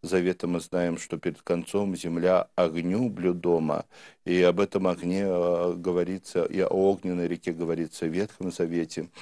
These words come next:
Поэтому действительно этот, э, огонь будет ог-, огнем очищения и попалит окрест враги его, то есть попалит, э, м, э, испепелит, э, тех врагов, которые,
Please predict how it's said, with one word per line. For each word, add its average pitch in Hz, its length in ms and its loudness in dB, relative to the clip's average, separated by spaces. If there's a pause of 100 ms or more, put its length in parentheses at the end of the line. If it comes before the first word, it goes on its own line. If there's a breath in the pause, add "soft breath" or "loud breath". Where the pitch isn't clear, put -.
(380 loud breath)
Поэтому 95 420 2
действительно 101 600 -2
этот, 90 460 0
э, 92 340 4
огонь 98 400 0
будет 92 340 -4
ог-, 87 280 0
огнем 95 540 0
очищения 95 1040 0 (600 loud breath)
и 147 140 2
попалит 120 920 4
окрест 104 480 2
враги 98 420 -2
его, 85 220 0
то 80 160 -4
есть - 180 -4
попалит, 90 600 -2
э, 82 300 4
м, 85 220 -4
э, 82 180 -6 (340 loud breath)
испепелит, 92 760 -2
э, 87 180 4
тех 95 320 0
врагов, 90 380 2
которые, 85 640 0